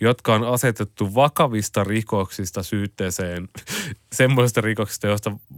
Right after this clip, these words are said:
niinku tuomiona on vähintään kaksi vuotta linnaa.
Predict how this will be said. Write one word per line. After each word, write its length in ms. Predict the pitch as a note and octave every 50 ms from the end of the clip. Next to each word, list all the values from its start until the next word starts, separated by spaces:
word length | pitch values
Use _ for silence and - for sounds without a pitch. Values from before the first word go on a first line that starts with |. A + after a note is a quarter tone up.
| - _ -
niinku 380 | C3+ A#2 G#2 G2 A#2 A#2+ - _ - C#3 B2 -
tuomiona 540 | B2+ A#2 A#2 A2 A2 G2+ F#2 F2+ F2+ F#2 F#2
on 180 | F#2 G2 - - - - - - B2
vähintään 440 | A#2+ A2+ A2+ A#2 G#2+ F#2+ G2 F2+ F2+
kaksi 300 | F2+ G2+ G2 - - - -
vuotta 380 | F2+ F2 E2+ - - - F2 - _ _ -
linnaa. 640 | G#2+ G2+ G2+ G2 G2+ A2+ B2 C#3+ D#3+ F#3 F#3+